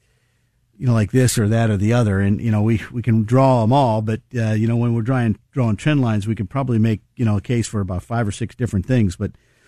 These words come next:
most important line in this case is the big, the big red one, as I call it, and that's the one at the bottom. And that's, uh,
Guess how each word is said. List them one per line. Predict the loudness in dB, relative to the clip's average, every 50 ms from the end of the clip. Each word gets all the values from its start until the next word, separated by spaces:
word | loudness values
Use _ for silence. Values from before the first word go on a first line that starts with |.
| _ _ _ _ _ _ _ -20 _ _ -2
most | 2 2 2 2 0
important | -2 -2 0 0 0 2 2 2 2
line | 2 2 2 2 2 2 2 2
in | 2 0
this | 0 0 -2
case | -2 0 0 0 0 0
is | 0 -2 -2
the | -2 -2
big, | -2 0 0 0 -2 -4 -8 -12 _ -12
the | -10 -8
big | -4 0 0 0 0 0 0
red | 2 2 2 2 2
one, | 2 0 0 0 -2 -4
as | -4 -2
I | -2 -2 -2
call | -2 0 0 2 2 2
it, | 0 0 -2
and | 0 0 2 2
that's | 2 0 -2 -2
the | 0 2
one | 2 4 2 2
at | 0
the | -2 -4
bottom. | -2 0 0 2 2 0 -2 -4 -4
And | -4 -2 0 0
that's, | 2 0 -2 -4 -8 -12 -6 -4
uh, | -2 0 0 2 0 0 -2 -4